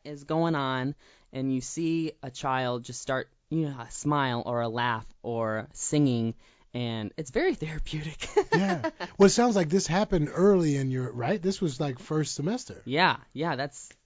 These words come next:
Speaker 1: right out of the gate. And so you do that for, those are our Saturday music lab, um,
Speaker 2: Yeah.
Speaker 1: experiences that they put on a few throughout the year. So we get to do that a couple times, and then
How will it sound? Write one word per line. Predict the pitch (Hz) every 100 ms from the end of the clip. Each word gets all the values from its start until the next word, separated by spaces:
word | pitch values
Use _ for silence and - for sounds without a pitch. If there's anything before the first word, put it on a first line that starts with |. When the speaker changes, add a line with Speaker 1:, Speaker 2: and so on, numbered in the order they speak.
| -
Speaker 1:
right | 139 170
out | 180
of | 170
the | 143
gate. | 151 135 -
And | 135
so | 139
you | 156 170
do | 185
that | 180 175
for, | 180 170 156 151 _ _
those | - 175
are | 156
our |
Saturday | 139 160 156 156 131
music | 131 127 123 113
lab, | 104 101 - - - _
um, | - 110 107 104 160 -
Speaker 2:
Yeah. | 175 175 101 _ _ _ _ _
Speaker 1:
experiences | 113 110 - 127 113 113 110 -
that | 113 110
they | 117
put | 123 117
on | 113
a | 110
few | - 110 107
throughout | 117 110 107
the | 113
year. | 104 104 104
So | - 113 110 - _ -
we | 120
get | 127
to |
do | 123
that | 127 120
a |
couple | 127 117 120
times, | 113 113 127 127
and | 120 113
then | 113 113 117